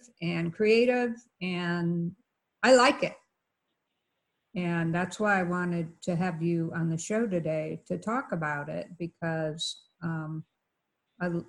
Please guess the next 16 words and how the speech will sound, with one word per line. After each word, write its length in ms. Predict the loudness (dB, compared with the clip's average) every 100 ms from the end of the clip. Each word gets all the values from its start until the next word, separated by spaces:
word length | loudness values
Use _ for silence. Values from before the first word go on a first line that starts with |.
| -4
I 80 | 0
love 580 | 2 4 4 2 0 -2
that 360 | 0 -2 -6 _ _ _ _
when 180 | -2 0
different 360 | 0 -2 -6 -4
people 380 | -4 -2 -2
are 300 | -2 -4 -6 -10 -20 _
thinking 320 | 4 4 6 4
outside 480 | 2 2 0 2
the 60 | 0
box 640 | 0 0 0 -4 -4 -4 -4 -14 _ _ _ _
and 420 | 0 2 2 0
trying 300 | 0 2 4 2
to 80 |
do 320 | 2 2 2 0
things 880 | -2 -4 -4 -8 -10 -8 -10 -10